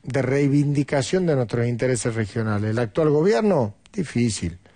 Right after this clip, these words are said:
El anterior gobierno tampoco. Entonces, esto no se resuelve tirándote alguna obra pública. Está bueno que se hagan obras públicas.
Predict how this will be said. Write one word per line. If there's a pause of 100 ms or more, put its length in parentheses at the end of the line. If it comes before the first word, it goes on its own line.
(320)
El
anterior
gobierno
tampoco. (460)
Entonces, (440)
esto
no
se
resuelve
tirándote
alguna
obra
pública.
Está
bueno
que
se
hagan
obras
públicas.